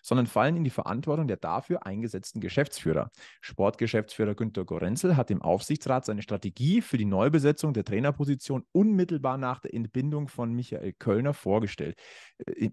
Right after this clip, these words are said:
Kle-, Entbindung von Michael Kölner? Also Entbindung von seinen Pflichten, so klingt das irgendwie, als hätte er ein Kind bekommen. Entschuldigung, kleiner Einwurf.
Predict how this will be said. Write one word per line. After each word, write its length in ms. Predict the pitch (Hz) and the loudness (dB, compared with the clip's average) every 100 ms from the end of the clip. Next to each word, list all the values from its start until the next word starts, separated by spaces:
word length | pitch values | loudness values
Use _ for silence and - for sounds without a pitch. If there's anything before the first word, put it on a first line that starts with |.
| - | -4
Kle-, 240 | - 113 - - | -2 -2 -2 -4
Entbindung 500 | 117 107 127 165 220 | 0 2 4 4 4
von 140 | 180 143 | 2 0
Michael 280 | 156 113 - | 2 2 2
Kölner? 300 | 117 151 - - | 2 2 2 0
Also 140 | 117 | 2
Entbindung 540 | 104 - 117 139 156 151 | 2 2 4 6 6 4
von 160 | 123 | 4
seinen 180 | 113 107 | 2 2
Pflichten, 400 | - 185 - 214 | 4 2 2 0
so 160 | 110 147 | 2 0
klingt 320 | - 151 139 | 0 -2 -2
das 120 | 131 | -2
irgendwie, 260 | 123 151 131 | -2 0 -2
als 100 | 131 | -2
hätte 120 | 127 | -4
er 60 | |
ein 40 | 127 | -2
Kind 220 | 170 185 | -4 -4
bekommen. 320 | - - 78 | -8 -8 -10
Entschuldigung, 420 | - 120 104 85 | -4 0 0 0
kleiner 260 | 82 82 85 | -2 -2 -2
Einwurf. 440 | - 123 82 73 | -4 -2 -2 -2